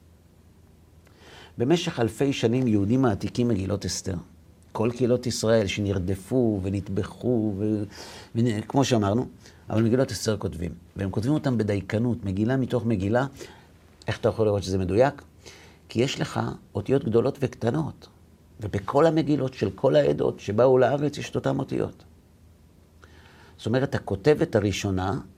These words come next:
סימנה אותיות מסוימות שונות. אם היינו שואלים את אבא של סבא לפני מאה שנה, "למה זה קטן, זה גדול?" הוא אומר, "לא יודע,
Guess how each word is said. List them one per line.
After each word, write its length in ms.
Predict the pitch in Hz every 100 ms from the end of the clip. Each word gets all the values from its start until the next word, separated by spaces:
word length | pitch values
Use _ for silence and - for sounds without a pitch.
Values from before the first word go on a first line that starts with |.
| -
סימנה 580 | - - 123 98 104 139 -
אותיות 500 | 107 - 101 127 127
מסוימות 720 | 131 - 110 104 95 131 147
שונות. 760 | - - - 113 147 113 - - - - _ _ _ - - - - - -
אם 120 | - 165
היינו 180 | 151
שואלים 340 | 147 117 120 123
את 140 | -
אבא 140 | 120 117
של 180 | 95
סבא 300 | 92 120 113
לפני 300 | 95 85 107
מאה 180 | 101 107
שנה, 360 | 95 87 107 101 - - - - _ - - - - - - - - - - -
"למה 200 | 151 185
זה 120 | 139 101
קטן, 400 | 92 - 107 95
זה 120 | 92
גדול?" 380 | 87 82 85 85 - - _ _ _ -
הוא 80 | -
אומר, 160 | -
"לא 60 | -
יודע, 320 | 110 107 98